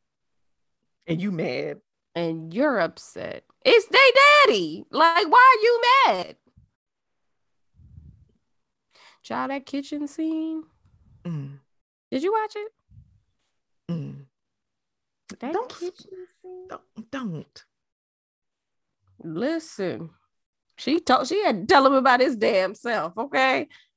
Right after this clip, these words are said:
Speaker 1: We're, line up the
Speaker 2: Okay, with
Speaker 1: awards
Speaker 2: little
Speaker 1: now.
Speaker 2: ass shorts.
Speaker 1: Oh.
Speaker 2: Let me tell you, Will Smith acted his ass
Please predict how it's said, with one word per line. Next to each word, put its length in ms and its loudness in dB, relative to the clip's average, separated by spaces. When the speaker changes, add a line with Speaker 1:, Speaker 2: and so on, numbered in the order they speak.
Speaker 1:
We're, 140 -8
line 340 2
up 160 -2
the 100 4
Speaker 2:
Okay, 200 2
with 80 -2
Speaker 1:
awards 260 0
Speaker 2:
little 220 2
Speaker 1:
now. 60 6
Speaker 2:
ass 160 -4
shorts. 600 -2
Speaker 1:
Oh. 180 -16
Speaker 2:
Let 80 -10
me 80 -8
tell 160 -12
you, 140 -16
Will 180 -4
Smith 240 -6
acted 400 -4
his 320 -4
ass 640 0